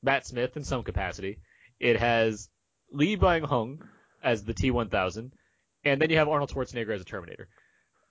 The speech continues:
Um, the film apparently,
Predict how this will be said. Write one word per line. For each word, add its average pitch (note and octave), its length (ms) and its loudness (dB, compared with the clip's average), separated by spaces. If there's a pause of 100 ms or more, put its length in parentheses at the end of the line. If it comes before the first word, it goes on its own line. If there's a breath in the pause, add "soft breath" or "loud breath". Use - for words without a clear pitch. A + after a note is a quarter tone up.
(140)
Um, D#3+ 560 2 (840)
the B2+ 100 0
film F#3 540 2
apparently, F#3 960 0